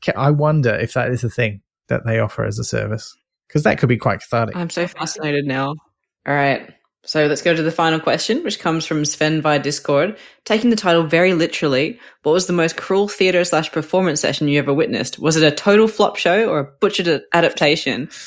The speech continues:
Speaker 1: Oh, wow. I think, Sven, you're, you're looking for unintentionally cruel, aren't you? I think it was one I was in, uh, <laughs> when I was at university. I did a lot of student theatre, and I was in a production of The Caucasian Chalk Circle,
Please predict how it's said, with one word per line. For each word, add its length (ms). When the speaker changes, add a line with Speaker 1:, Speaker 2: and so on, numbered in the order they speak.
Speaker 1:
Oh, 220
wow. 500
I 120
think, 200
Sven, 240
you're, 140
you're 260
looking 300
for 180
unintentionally 800
cruel, 400
aren't 220
you? 300
I 100
think 140
it 80
was 120
one 160
I 60
was 140
in, 320
uh, 480
<laughs> 260
when 100
I 40
was 160
at 80
university. 640
I 140
did 120
a 60
lot 160
of 60
student 380
theatre, 380
and 120
I 140
was 180
in 160
a 200
production 580
of 380
The 100
Caucasian 560
Chalk 320
Circle, 640